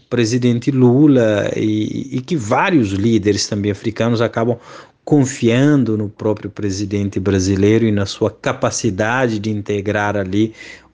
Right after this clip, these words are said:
os interesses africanos nas grandes, ah, agendas internacionais,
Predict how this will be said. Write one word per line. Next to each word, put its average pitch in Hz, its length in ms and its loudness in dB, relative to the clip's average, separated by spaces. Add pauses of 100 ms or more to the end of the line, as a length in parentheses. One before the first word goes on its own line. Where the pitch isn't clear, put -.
os 113 200 0
interesses 107 680 2
africanos 107 880 -2
nas 113 220 -2
grandes, 113 960 0 (160)
ah, 104 380 -4
agendas 98 580 -2
internacionais, 98 1000 -4